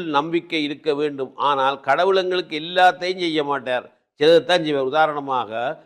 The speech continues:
உணவை ஆக்கி உனக்கு முன்னாலே வைத்து விட்டால் அள்ளி தீத்துவதற்கும் கடவுள் தேவையா?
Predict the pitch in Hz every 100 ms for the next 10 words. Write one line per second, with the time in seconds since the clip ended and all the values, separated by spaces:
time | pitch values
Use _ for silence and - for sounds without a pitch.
0 | _ _ - 127 196 220 220 226 196 -
1 | - 156 190 185 202 190 190 170 170 170
2 | 180 175 165 156 131 143 113 110 113 135
3 | _ _ _ 147 208 226 170 208 170 185
4 | 160 156 196 190 156 151 135 127 117 117
5 | 95 -